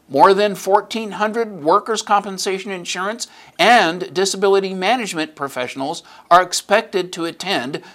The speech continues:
this three-day event. At the same time, the fourth annual Workers' Compensation in the Federal Workplace Conference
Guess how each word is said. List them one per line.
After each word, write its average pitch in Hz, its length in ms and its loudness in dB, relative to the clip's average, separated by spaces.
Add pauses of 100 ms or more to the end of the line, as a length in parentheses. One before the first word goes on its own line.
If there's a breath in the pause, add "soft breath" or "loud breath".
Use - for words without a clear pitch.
(100)
this 175 320 2
three-day 156 500 0
event. 139 360 -2 (760 soft breath)
At 165 180 2
the 170 80 -2
same 202 340 -2
time, 202 480 -2 (260 soft breath)
the 196 100 0
fourth 233 400 2
annual 220 540 2
Workers' 233 380 2
Compensation 196 840 -4 (240 soft breath)
in 185 120 -2
the 208 80 -2
Federal 220 480 4
Workplace 202 580 2
Conference 139 640 -6